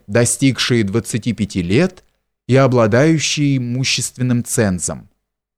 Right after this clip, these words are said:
вдвое меньшим, чем для дворян,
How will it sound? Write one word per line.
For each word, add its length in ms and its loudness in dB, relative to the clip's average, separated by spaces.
вдвое 560 2
меньшим, 760 0
чем 280 0
для 160 0
дворян, 540 0